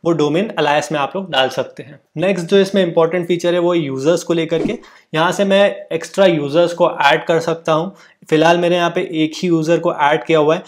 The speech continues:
जितने आप यूजर ऐड करते जाओगे, उतनी आपकी चार्जिंग बढ़ती जाएगी। जैसे फिलहाल की जो इसकी प्राइसिंग है एक यूजर की, वो है वन ट्वेंटी फ़ाइव रुपीज per month। फिर अगर आप लोग एक और यूजर को ऐड करोगे, तो और वन ट्वेंटी फ़ाइव रुपीज ऐड हो जाएंगे। इस टाइप से आपकी per यूजर यहाँ पे प्राइसिंग बढ़ेगी।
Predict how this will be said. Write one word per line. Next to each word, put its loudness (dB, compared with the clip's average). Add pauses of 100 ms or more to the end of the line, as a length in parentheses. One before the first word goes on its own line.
(220)
जितने 2
आप 4
यूजर 4
ऐड 6
करते 2
जाओगे, 2
उतनी -4
आपकी -4
चार्जिंग -2
बढ़ती -2
जाएगी। 0 (280)
जैसे 2
फिलहाल 2
की 0
जो 2
इसकी -2
प्राइसिंग 0
है 0
एक -4
यूजर 0
की, -6
वो 2
है 2
वन 0
ट्वेंटी -4
फ़ाइव -2
रुपीज -8 (200)
per 2
month। -8 (420)
फिर 4
अगर 2
आप 4
लोग -2
एक -4
और 6
यूजर 2
को 0
ऐड 2
करोगे, -2
तो -4
और 0
वन 0
ट्वेंटी -4
फ़ाइव -2
रुपीज -8
ऐड 2
हो -2
जाएंगे। -6 (260)
इस -6
टाइप 4
से 2
आपकी 0 (120)
per 2
यूजर 2
यहाँ -2
पे 0
प्राइसिंग -2
बढ़ेगी। -4